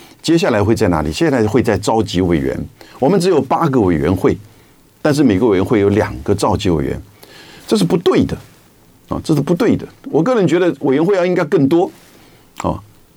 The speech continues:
而且呢，每个委员会就一个召集委员，因为全世界大部分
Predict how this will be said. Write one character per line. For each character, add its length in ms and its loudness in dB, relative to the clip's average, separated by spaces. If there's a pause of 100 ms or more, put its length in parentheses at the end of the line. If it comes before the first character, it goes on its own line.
(260)
而 100 2
且 140 2
呢， 200 0 (420)
每 160 2
个 80 0
委 60 2
员 100 2
会 100 2
就 160 2
一 160 -2
个 100 2
召 180 0
集 140 -2
委 140 2
员， 160 -6 (800)
因 80 -2
为 80 2
全 220 0
世 160 -2
界 140 2
大 280 -2
部 160 0
分 320 2